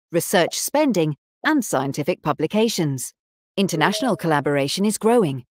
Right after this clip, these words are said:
as more scientists publish with their peers abroad. This high level of collaboration bodes well for research on global challenges, such as climate change, biodiversity loss, and infectious diseases like covid nineteen.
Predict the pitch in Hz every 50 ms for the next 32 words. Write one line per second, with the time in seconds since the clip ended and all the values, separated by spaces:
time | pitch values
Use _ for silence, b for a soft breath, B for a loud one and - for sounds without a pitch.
0 | _ _ _ - 214 220 226 254 294 320 294 - 226 202 196 190 190 - 202 175
1 | - - - - 185 175 160 175 175 170 - - 156 143 - 147 143 - - 180
2 | 190 185 156 147 165 190 190 214 233 240 202 151 139 135 - _ _ _ _ _
3 | _ _ _ _ - 262 269 - - - 233 247 285 302 247 202 185 165 170 170
4 | 147 - - 175 160 160 151 156 156 151 151 160 165 - - 160 143 135 135 131
5 | 180 196 208 214 - - 190 220 240 262 262 202 - 175 143 156 156 - - 208
6 | 180 180 - - 180 165 156 156 139 165 170 180 202 151 147 147 - - 180 185
7 | 220 226 185 151 - 147 135 127 - - - _ _ _ - - - 175 - -
8 | 156 139 - - - 165 165 175 185 180 - - 202 196 190 190 190 185 - -
9 | - - - - 165 196 233 247 254 262 262 208 202 175 160 - 170 - 160 156
10 | 156 156 156 156 - - - - - - - - - 254 254 269 247 - - 285
11 | - - - 277 - - 269 208 202 196 180 151 147 139 131 - 147 151 160 -
12 | - - 160 151 143 139 156 156 170 165 165 165 160 170 175 170 160 147 131 120